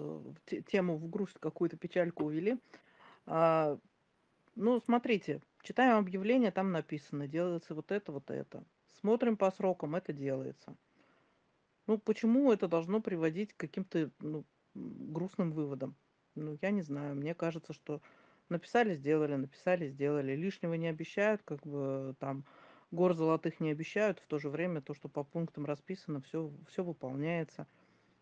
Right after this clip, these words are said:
Поэтому мне кажется, что тут позитивный момент, очень даже позитивный, потому что действительно, если бы хотели все закрыть, уже бы давно все закрыли, и ни к чему была бы вот эта вот вся мышиная возня.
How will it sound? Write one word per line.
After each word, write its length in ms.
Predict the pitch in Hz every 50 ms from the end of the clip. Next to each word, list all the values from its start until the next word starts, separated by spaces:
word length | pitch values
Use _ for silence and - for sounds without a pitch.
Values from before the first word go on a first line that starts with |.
| _ _ -
Поэтому 680 | - 160 175 - - 196 190 190 185 180 165 151 - - - -
мне 380 | - 147 151 151 160 180 220
кажется, 400 | 226 - 190 196 196 - - 151
что 340 | 147 - - - 151 143 139
тут 180 | 139 - 175 - _ -
позитивный 480 | - 160 147 - - - 190 190 180 165
момент, 380 | 151 147 143 151 156 151 -
очень 300 | 160 160 156 - 147 139
даже 200 | 135 135 131 135
позитивный, 580 | - - 135 131 139 139 - - 214 214 202 165
потому 300 | - 151 - 135 139 175 170
что 80 | _ - -
действительно, 400 | - 147 - - 196 - 170 156
если 160 | 151 - -
бы 80 | - -
хотели 460 | - 160 - - 175 160 156 143 - - - - - - - _ _ _ _ _ _ -
все 160 | - 185 175
закрыть, 380 | 180 180 - 233 254 254 -
уже 180 | 180 165 170 175
бы 60 | 165
давно 240 | 160 160 156 180 170
все 140 | - - 160
закрыли, 480 | 156 160 156 - 202 214 233 208 180
и 200 | 156 147 143 147
ни 120 | 147 143 147
к 80 | 139
чему 240 | - - 165 160 170 170
была 260 | 165 151 147 151 147
бы 120 | 147 143 135
вот 160 | 139 - -
эта 160 | 143 - 139
вот 100 | 139 -
вся 120 | - - 151
мышиная 420 | 147 143 139 - 151 147 143 139
возня. 400 | 135 139 139 139 - 139 127 131